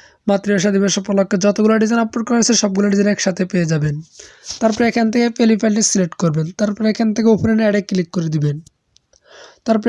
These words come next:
এখান থেকে ওকে ক্লিক করবেন, তারপর ব্যাকে ক্লিক করবেন। তো ভিউয়ার্স, দেখতে পাচ্ছেন যে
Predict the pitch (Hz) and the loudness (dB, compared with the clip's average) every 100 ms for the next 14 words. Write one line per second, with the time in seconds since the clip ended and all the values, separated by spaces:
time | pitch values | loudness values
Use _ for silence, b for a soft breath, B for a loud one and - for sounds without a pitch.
0 | 220 220 214 226 214 196 214 208 - 190 | 0 0 2 2 2 2 0 0 -2 -2
1 | 175 170 156 151 160 214 208 202 196 208 | -2 -2 0 -2 -4 -2 0 2 0 -2
2 | 202 185 - 165 147 147 - _ - B | -4 -4 -2 0 0 -2 -8 _ -20 B
3 | B B B 226 202 226 294 247 208 240 | B B B 2 2 2 0 -2 -2 -2
4 | 254 254 254 | -2 -2 0